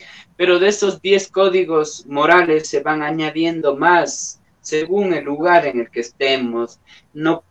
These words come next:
no es lo mismo los códigos morales con los que nos movemos aquí, los católicos en Occidente, que los católicos en, en Oriente, por ejemplo. Y luego, claro, ¿no? No son los mismos códigos los que se manejan en Colombia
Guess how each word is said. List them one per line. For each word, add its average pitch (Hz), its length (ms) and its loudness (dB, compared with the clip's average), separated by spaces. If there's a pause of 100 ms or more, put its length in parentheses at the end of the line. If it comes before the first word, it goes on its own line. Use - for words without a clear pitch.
(140)
no 156 200 0
es 160 200 2
lo 151 140 -2
mismo 160 460 0
los 123 280 -6
códigos 135 880 2
morales 139 640 2
con 120 220 -6
los 120 160 -8
que 123 140 -12
nos 123 200 -10
movemos 131 500 -6
aquí, 123 680 -8
los 120 160 -4
católicos 135 680 -2
en 117 140 -10
Occidente, 143 800 -6
que 107 80 -18
los 117 220 -14 (160)
católicos 123 840 -8
en, 98 160 -18 (240)
en 123 160 -6
Oriente, 143 680 -4
por 113 140 -10
ejemplo. 117 720 -8 (1400)
Y 147 160 -4
luego, 165 400 6
claro, 156 380 4
¿no? 143 260 -2
No 151 140 0
son 185 200 0
los 147 140 2
mismos 165 380 -2
códigos 143 500 2
los 127 160 -6
que 131 120 -16
se 127 140 -8
manejan 139 520 -6
en 117 120 -12
Colombia 131 680 -2